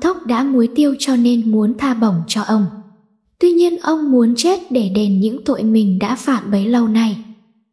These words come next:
Những giọt nước mắt thống hối trước mọi người trong phòng xử đã khiến mọi người mủi lòng khóc theo. Sau đó, người cướp ăn năn bị đem ra xử trảm. Tang lễ cử hành đơn giản và thi hài được chôn cất đơn sơ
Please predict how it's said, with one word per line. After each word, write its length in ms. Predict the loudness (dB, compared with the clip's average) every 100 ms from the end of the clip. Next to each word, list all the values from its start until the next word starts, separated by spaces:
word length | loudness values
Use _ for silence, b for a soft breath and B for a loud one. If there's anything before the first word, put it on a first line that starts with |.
| -2
Những 220 | -2 0
giọt 240 | -2 -2 0
nước 200 | 0 0
mắt 220 | -2 -4 -2
thống 260 | 0 0
hối 280 | 0 2 2 0
trước 220 | -4 -2
mọi 220 | -2 0
người 260 | 0 2 0
trong 180 | -2 -2
phòng 300 | -2 -2 -2
xử 280 | -2 -2 -2
đã 160 | -4 -4
khiến 320 | -2 0 0
mọi 180 | -2 0
người 240 | 0 2
mủi 240 | 2 2 0
lòng 220 | 0 -2 -4
khóc 200 | -6 -6 -4
theo. 240 | -2 0 -4 -14 -20 _ _ _ -10
Sau 280 | -4 -2
đó, 560 | 0 0 -2 -4 -8 -20 _
người 260 | 2 2 2
cướp 200 | 0 0 -2
ăn 220 | -4 0
năn 320 | 0 0 0 0
bị 200 | 0 0
đem 240 | 0 0
ra 240 | 0 -2 -2
xử 220 | -2 -2
trảm. 280 | -2 -4 -4 -8 -18 _ _ _ _ _
Tang 180 | -2 0
lễ 200 | 0 -2 0
cử 140 | 0
hành 300 | 2 2 0
đơn 200 | 0 -2
giản 260 | 0 0 0 -2
và 100 | -4 -2
thi 140 | -2
hài 320 | -2 -2 -4 -2
được 180 | -4 -2
chôn 220 | -2 -2 0
cất 240 | -4 -2
đơn 200 | -2 -2
sơ 300 | -2 0 -2